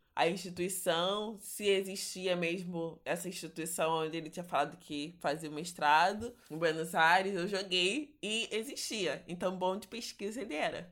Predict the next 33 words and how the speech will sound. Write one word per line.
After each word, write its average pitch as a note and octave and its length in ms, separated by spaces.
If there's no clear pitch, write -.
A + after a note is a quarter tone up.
<laughs> - 1600
Assim, G3+ 400
bom, E3+ 240
bom F3+ 240
de F3+ 120
roteiro G3+ 760
ele F3+ 240
era. E3+ 340
Aí B3+ 160
tá, G#4 200
e A3+ 40
como D#4+ 280
a D#4+ 80
gente A3 340
também F3 320
tinha F3 280
algumas E3 340
pessoas, E3 420
por E3 160
exemplo, E3+ 340
ah, E3 220
a D#3 100
pessoa F3+ 300
que - 80
eu G3 40
achava F#3+ 300
que G3 120
era E3+ 100
irmã F#3 260
dele, D#3+ 480
eu E3+ 140
já F3 140
conhecia, F3 1000